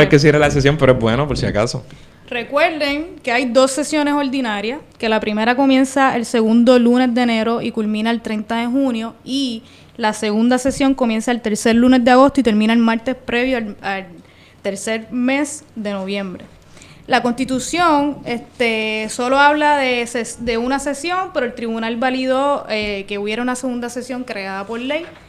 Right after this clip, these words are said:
Speaker 2: Entonces, como dijimos al principio,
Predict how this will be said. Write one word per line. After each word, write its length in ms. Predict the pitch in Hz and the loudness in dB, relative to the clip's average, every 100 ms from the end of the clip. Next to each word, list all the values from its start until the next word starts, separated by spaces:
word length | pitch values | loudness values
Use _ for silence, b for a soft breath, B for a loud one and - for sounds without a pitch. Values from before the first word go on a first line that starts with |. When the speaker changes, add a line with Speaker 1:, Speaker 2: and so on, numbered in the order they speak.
| b b _ - - _ - - | b b _ -20 -20 _ -20 -20
Speaker 2:
Entonces, 880 | 220 202 233 220 - - - - - - - - _ - _ _ _ _ | -18 -10 -8 -8 -10 -18 -18 -20 -20 -20 -20 -20 _ -20 _ _ _ _
como 220 | - 220 | -10 -6
dijimos 260 | 214 233 262 | -4 -2 -2
al 80 | 269 | -4
principio, 600 | 277 269 254 196 185 190 | -6 -8 -8 -12 -12 -18